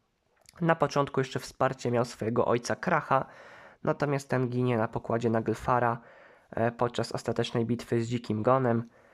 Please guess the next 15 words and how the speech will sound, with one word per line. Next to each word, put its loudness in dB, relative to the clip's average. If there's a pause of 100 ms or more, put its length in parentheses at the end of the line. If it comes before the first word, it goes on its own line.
(280)
Pokonuje 2
go 0
sam 0
Eredin, 2
czyli -6
król 0
Dzikiego -2
Gonu, 2 (540)
e, 2
ale 6 (220)
mając 0
taką 0
administratorkę 0
jak -4
Cerys, 0